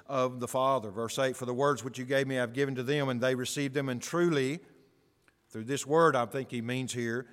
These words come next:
through his word and through his presence, "and they truly understood that I came forth from you."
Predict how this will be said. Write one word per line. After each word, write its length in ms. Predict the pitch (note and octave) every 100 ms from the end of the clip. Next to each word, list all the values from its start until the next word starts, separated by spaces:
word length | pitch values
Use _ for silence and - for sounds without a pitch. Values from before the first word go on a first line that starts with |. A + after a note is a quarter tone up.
| -
through 160 | - B2
his 260 | A#2 C#3 A#2+
word 440 | C3+ C#3 C#3+ A#2+ - - -
and 140 | A2
through 140 | B2 B2
his 180 | A#2
presence, 480 | - C#3+ C#3+ A#2 C3 - -
"and 220 | C#3 C3+
they 160 | C3 C3
truly 840 | - - F#3+ F#3 F3+ F3 F3 E3+ - -
understood 920 | D#3 D#3 D3+ C#3+ - G3 D#3 F#2 F#2 - _ _ _ _
that 120 | A2+
I 140 | A2 A2
came 300 | - A#2 A2
forth 300 | A#2+ A2+ A2
from 240 | A#2+ A#2+
you." 260 | A2+ F2+